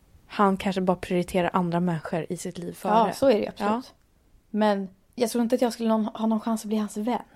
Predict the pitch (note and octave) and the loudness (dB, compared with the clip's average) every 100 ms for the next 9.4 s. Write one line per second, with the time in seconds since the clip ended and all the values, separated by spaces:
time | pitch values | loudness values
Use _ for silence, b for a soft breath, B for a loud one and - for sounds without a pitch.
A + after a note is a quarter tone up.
0 | F3+ - G#3+ - G#3+ G3+ - - - G3 | -16 -8 -6 -4 -8 -12 -16 -16 -4 -4
1 | F3+ - _ A3+ B3+ A3+ A3+ A3 G#3+ G3+ | -4 -12 _ 2 2 4 2 2 0 0
2 | F#3+ F3 - _ - B3 A#3 - A#3 G#3+ | -2 -2 -8 _ 2 4 4 0 0 2
3 | G3+ F#3+ F#3 - _ _ _ _ A#3 A#3+ | 2 2 -2 -8 _ _ _ _ 4 6
4 | B3+ A#3 A#3 A3+ A3 A3 G#3 G3 F#3+ G3+ | 6 4 2 2 2 0 -2 -2 -4 -4
5 | F#3+ G#3 E3+ E3 G3 - _ _ _ _ | -2 -2 -4 -6 -12 -16 _ _ _ _
6 | B3+ A#3+ G#3+ D4+ - - C4+ B3 A3+ - | -2 0 0 -2 -4 0 4 4 4 2
7 | A3 - B3+ A3 G3 F#3+ - _ _ - | -2 2 4 6 2 0 -8 _ _ -10
8 | - A3 G3 F3+ F#3 - - A3+ D3+ C#3 | -2 0 0 -2 -8 -16 4 4 4 -2
9 | - - G3 | -12 -12 -12